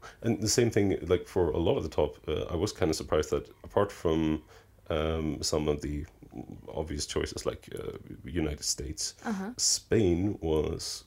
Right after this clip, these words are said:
Speaker 1: covering a lot of that top list. And they had their, their top,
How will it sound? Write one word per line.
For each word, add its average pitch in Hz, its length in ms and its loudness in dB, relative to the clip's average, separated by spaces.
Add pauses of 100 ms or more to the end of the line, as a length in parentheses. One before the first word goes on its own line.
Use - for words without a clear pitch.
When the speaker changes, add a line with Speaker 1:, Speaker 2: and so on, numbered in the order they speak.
Speaker 1:
covering 76 360 0
a 55 60 0
lot - 260 0
of - 100 -20
that - 180 -2
top - 200 -4
list. - 280 -8 (460)
And 78 320 0
they 78 160 0
had 85 440 4 (140)
their, 78 260 4
their 78 220 2
top, - 400 2